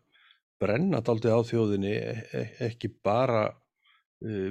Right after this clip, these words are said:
vegna faraldursins, heldur líka bara ástandsins sem er ekki í heilbrigðiskerfinu sem að, að, óhætt að segja að landsmenn séu stundum svolítið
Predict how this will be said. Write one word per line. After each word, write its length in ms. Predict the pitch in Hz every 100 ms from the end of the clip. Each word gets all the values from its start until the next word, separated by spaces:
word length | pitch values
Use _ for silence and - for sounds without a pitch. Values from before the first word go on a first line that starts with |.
| 101
vegna 260 | 110 110
faraldursins, 720 | 98 107 110 117 113 117 117 -
heldur 360 | 98 - 92 92
líka 320 | 104 113 -
bara 320 | 104 101 95 85
ástandsins 520 | 113 117 107 101 95
sem 140 | 101
er 100 | 104
ekki 160 | 98 101
í 20 |
heilbrigðiskerfinu 560 | 101 98 98 - 98 101
sem 140 | 104
að, 180 | 98 110 - _ _ _ _ _ _ 107
að, 520 | 101 92 95 - -
óhætt 260 | 104 113 110
að 80 | 98
segja 160 | 101 95 95
að 80 | 98
landsmenn 340 | 104 - 107
séu 140 | 101 98
stundum 280 | - 95 110
svolítið 240 | 95 85